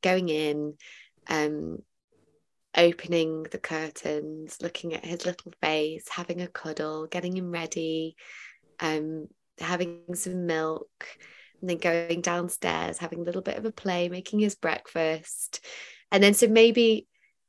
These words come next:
maybe eventually, like, today he was at nursery, maybe what would be nice for me to maybe start doing is not then tidying the whole house once he's gone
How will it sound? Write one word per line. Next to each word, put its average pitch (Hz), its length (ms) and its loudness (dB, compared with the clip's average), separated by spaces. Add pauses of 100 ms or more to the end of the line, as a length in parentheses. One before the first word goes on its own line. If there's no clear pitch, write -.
maybe 233 300 10
eventually, 190 840 4
like, 170 400 0 (500)
today 180 300 6
he 175 160 0
was 175 120 -4
at - 100 -4
nursery, 160 680 -4 (100)
maybe 196 460 2 (1080)
what 175 240 4
would 175 260 4
be 214 120 4
nice 220 300 2
for 254 80 -2
me 247 120 4
to 233 140 -2
maybe 226 220 0
start - 300 0
doing 202 320 0
is 180 300 -4 (720)
not 165 320 4
then 175 160 4
tidying 170 460 0
the 170 80 -2
whole 165 240 -4
house 165 680 -4 (240)
once - 280 0
he's 180 180 -6
gone 175 480 -2